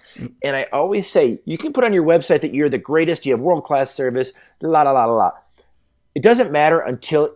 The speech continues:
Speaker 2: something gets screwed up.
Speaker 1: Yep.
Speaker 2: And then do you step up or do you avoid? Do you deliver or do you deflect? What do you do when it does not work?
Speaker 1: Yep.
Speaker 2: And, and if you can create a co-, so I had an employee who worked for me.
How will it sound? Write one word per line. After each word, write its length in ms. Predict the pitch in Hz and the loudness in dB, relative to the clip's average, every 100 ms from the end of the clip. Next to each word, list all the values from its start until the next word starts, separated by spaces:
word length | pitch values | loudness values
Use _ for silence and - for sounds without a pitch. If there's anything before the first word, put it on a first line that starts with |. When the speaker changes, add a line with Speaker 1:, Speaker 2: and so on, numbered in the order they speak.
| _ | _
Speaker 2:
something 500 | - - - 185 175 | -14 -12 0 0 2
gets 160 | 151 - | -4 -6
screwed 300 | - 143 123 | -4 0 2
up. 260 | 90 - _ _ _ _ _ _ - | 0 -4 _ _ _ _ _ _ -12
Speaker 1:
Yep. 100 | 143 | -4
Speaker 2:
And 100 | 139 | -2
then 120 | 127 - - | -2 -4 -8
do 140 | 143 | -2
you 100 | 131 | 0
step 440 | 113 - - 180 240 | 0 0 4 4 6
up 120 | 247 | 2
or 100 | 185 | 0
do 120 | 147 | 0
you 160 | 147 143 | 2 2
avoid? 400 | 120 131 98 160 _ _ | 2 2 0 -2 _ _
Do 80 | 139 | -2
you 140 | 135 | 0
deliver 560 | 123 131 123 185 240 233 | 2 0 2 2 2 0
or 160 | 156 147 | 0 -2
do 100 | 147 | -2
you 100 | 143 | -2
deflect? 540 | 127 - 151 - - _ | -2 -2 -2 -2 -6 _
What 320 | - 139 240 175 | -2 2 2 2
do 160 | 233 | 2
you 240 | 208 214 165 | 2 0 0
do 460 | 208 208 110 - - | 2 4 4 0 -4
when 160 | 147 156 | 2 2
it 100 | 139 | 6
does 240 | 170 147 | 6 6
not 220 | 147 139 | 4 2
work? 400 | 170 170 - - _ _ _ _ _ | 2 0 0 -8 _ _ _ _ _
Speaker 1:
Yep. 180 | 139 147 | -4 -2
Speaker 2:
And, 180 | 143 143 - _ _ _ _ - | -2 -8 -18 _ _ _ _ -2
and 100 | 151 | -2
if 140 | 139 | 0
you 80 | 247 | -2
can 120 | 339 | -4
create 220 | - 226 | 2 2
a 60 | 180 | 2
co-, 240 | - 208 - | -2 -10 -2
so 320 | 190 175 175 - _ _ - - | 2 2 0 -10 _ _ -8 0
I 60 | |
had 80 | 156 | 2
an 80 | 156 | 0
employee 320 | 147 175 156 | 4 8 8
who 100 | 143 | 8
worked 240 | 127 123 | 4 2
for 80 | - | 2
me. 180 | 107 95 | -2 -4